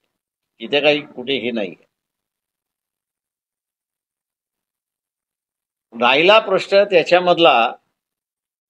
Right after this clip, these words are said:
सत्तेमध्ये जाण्याचा जो आहे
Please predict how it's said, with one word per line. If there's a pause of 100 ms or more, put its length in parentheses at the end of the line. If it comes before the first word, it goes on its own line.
(1400)
सत्तेमध्ये
जाण्याचा
जो
आहे